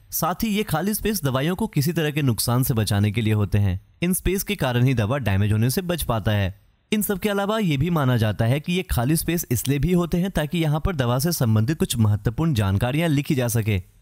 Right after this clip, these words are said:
जैसे पैकेजिंग डेट, कॉम्पोजिशन, एक्सपायरी डेट इत्यादि। कई बार आप ये भी देखते होंगे कि किसी किसी पत्ते पर सिर्फ एक ही गोली होती है। ऐसा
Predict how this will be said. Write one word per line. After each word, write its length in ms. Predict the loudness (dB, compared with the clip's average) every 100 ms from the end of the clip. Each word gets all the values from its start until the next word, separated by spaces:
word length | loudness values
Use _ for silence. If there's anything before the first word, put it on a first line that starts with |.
| -4
जैसे 280 | -2 -2
पैकेजिंग 460 | -2 -2 0 2 2
डेट, 240 | 2 0 -4
कॉम्पोजिशन, 680 | -4 -2 0 -2 -2 -4 -6 -6 -4
एक्सपायरी 420 | -4 -2 0 0
डेट 220 | 0 -4 -6
इत्यादि। 420 | -2 -2 0 -2 -4 _ _ -6
कई 140 | -4
बार 160 | -2 -2
आप 240 | 0 0 0
ये 160 | 2
भी 120 | 2 0
देखते 280 | -2 0
होंगे 260 | 2 2 2
कि 120 | -2
किसी 280 | 0 -2 0
किसी 220 | -2 -2
पत्ते 280 | 0 -2 -2
पर 120 | -2
सिर्फ 220 | -2 -4 -2
एक 160 | -4 -2
ही 100 | 0
गोली 200 | 0 0
होती 320 | 0 0 0
है। 180 | 0 -2 -4 -2
ऐसा 240 | 0 -2